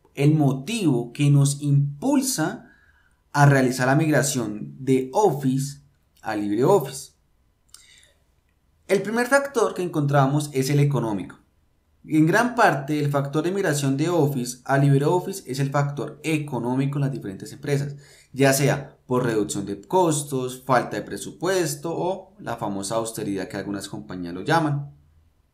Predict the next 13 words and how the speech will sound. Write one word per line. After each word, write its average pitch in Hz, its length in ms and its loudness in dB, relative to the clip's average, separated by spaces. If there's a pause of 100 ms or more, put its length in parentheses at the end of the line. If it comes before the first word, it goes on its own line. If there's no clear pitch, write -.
(1400)
Ese 190 220 0
factor 254 340 0
económico, 156 640 2
este 147 180 0
impulso 180 440 0
de 170 40 -8
factor 143 300 -4
económico 135 360 0
también 127 280 -2
se 131 80 -4
puede 131 360 0
ver 131 160 -2
esto, 113 720 -4